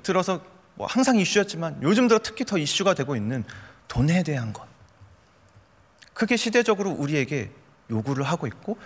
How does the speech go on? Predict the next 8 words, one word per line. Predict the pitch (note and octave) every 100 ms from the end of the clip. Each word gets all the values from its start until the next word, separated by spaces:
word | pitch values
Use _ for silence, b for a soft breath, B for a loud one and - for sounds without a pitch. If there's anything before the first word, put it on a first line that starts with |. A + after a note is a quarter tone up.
| B B _ _
우리도, | A#2 A#2+ D#3 C3
우리도 | C3 F#3+ F#3
역시나 | A#2 - A#2+ A#2+
그것 | - - F#3
때문에 | F#3 D3+ D3+ C#3 B B -
굉장히 | B2+ B2+ B2 A#2 G#2 B B
많이 | - G#2 A#2+ A2+
휘청휘청하고 | - G#3+ G#3 G3+ - G3 C#3 D3+ C#3